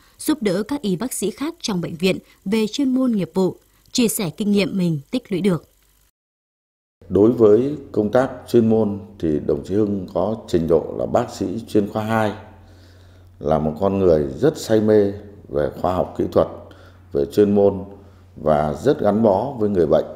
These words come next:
Speaker 2: Đồng chí luôn coi người bệnh là người thân, là người nhà của mình. Ờ, về cái công tác khoa sản thì luôn là cái khoa dẫn đầu trong toàn bệnh viện về thái độ,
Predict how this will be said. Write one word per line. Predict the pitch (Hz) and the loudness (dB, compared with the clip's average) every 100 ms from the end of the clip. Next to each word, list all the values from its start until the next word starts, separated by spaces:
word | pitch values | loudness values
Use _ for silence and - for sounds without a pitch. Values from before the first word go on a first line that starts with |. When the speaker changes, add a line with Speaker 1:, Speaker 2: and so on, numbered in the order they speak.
| - - - | -18 -18 -12
Speaker 2:
Đồng | 78 | -12
chí | - 90 | -6 -2
luôn | 113 135 120 110 | 2 2 2 2
coi | 110 110 | 2 2
người | 90 | 2
bệnh | 73 76 - - - - | 2 0 -2 -16 -20 -8
là | 65 73 69 76 | -4 -4 -4 -4
người | 73 | -4
thân, | 110 101 95 - - - | -2 -2 -4 -14 -20 -18
là | - 69 | -8 -6
người | 76 76 73 | -4 -4 -2
nhà | 82 71 58 - - - | -4 -4 -8 -18 -18 -8
của | |
mình. | 71 82 67 - - - - - - - - - | -2 -2 -4 -14 -20 -20 -20 -20 -20 -20 -20 -6
Ờ, | 71 76 | -4 -4
về | 67 85 82 - | 2 4 4 2
cái | 113 | 0
công | 110 113 | 0 2
tác | 127 135 | 0 0
khoa | 113 113 | -4 -2
sản | 98 65 - - - - - - - | -2 -6 -8 -16 -20 -20 -20 -20 -14
thì | 73 | -6
luôn | 82 110 101 92 | 2 4 4 2
là | 85 78 | -2 -2
cái | 87 - | -6 -2
khoa | 107 101 98 | -2 -2 0
dẫn | 87 104 | 0 2
đầu | 92 73 - - - - - - | 0 -4 -12 -20 -20 -20 -20 -10
trong | - 95 92 - | -4 -4 -4 -4
toàn | 85 76 76 | -4 -2 -2
bệnh | 76 | 0
viện | 87 - - - - - - - - - | 2 2 0 -16 -20 -20 -20 -20 -20 0
về | 80 78 73 67 65 - - - | 4 4 4 0 -4 -12 -20 -8
thái | 104 127 | 0 2
độ, | 131 - | 4 2